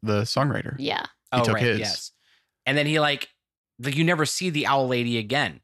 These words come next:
Speaker 2: Yeah.
Speaker 1: Yeah.
Speaker 3: Like, th-, like, that's where the movie, that's one of the things about the movie that
Speaker 1: It's a metaphor.
Speaker 3: Yeah. Is there actually
Speaker 1: No. I, I think the owl lady is, 'cause it only attacks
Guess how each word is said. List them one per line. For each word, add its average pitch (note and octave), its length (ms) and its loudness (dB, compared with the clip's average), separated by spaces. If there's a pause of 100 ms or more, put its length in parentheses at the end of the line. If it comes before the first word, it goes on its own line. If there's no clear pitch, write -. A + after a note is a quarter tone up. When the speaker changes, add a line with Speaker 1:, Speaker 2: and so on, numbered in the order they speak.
(140)
Speaker 2:
Yeah. - 120 -2
Speaker 1:
Yeah. G#2 100 2 (340)
Speaker 3:
Like, E3 280 0 (220)
th-, F3+ 140 -6
like, F3 140 0
that's A3+ 240 0
where B3 100 0
the G3+ 60 2
movie, D#3+ 580 0 (560)
that's E3 220 0
one G3 100 2
of G#3+ 60 2
the G#3+ 40 2
things F#3 120 0
about E3 140 0
the C#3+ 40 -4
movie C3 320 0
that G#2+ 320 -2 (240)
Speaker 1:
It's B2 240 0
a A2 80 4
metaphor. G#2+ 880 0 (140)
Speaker 3:
Yeah. E3+ 300 -2 (360)
Is G3+ 260 0
there A#3+ 180 0 (100)
actually E3+ 720 -2
Speaker 1:
No. A3+ 360 0 (420)
I, B2+ 240 2
I B2+ 100 2
think D3+ 160 0
the C3+ 120 2
owl B2+ 280 4
lady A#2 360 4
is, G#2 520 0
'cause A#2+ 160 0
it A#2+ 120 2
only B2+ 260 2
attacks - 720 -4